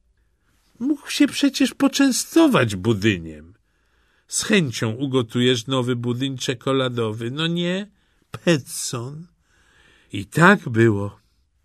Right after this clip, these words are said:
Petson z chęcią go ugotował.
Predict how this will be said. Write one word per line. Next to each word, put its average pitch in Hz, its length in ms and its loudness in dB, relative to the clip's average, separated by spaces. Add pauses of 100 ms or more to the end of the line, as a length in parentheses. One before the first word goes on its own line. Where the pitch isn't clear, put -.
Petson 233 640 -2 (400)
z - 180 -6
chęcią 113 760 0
go 92 340 2 (160)
ugotował. 87 720 -2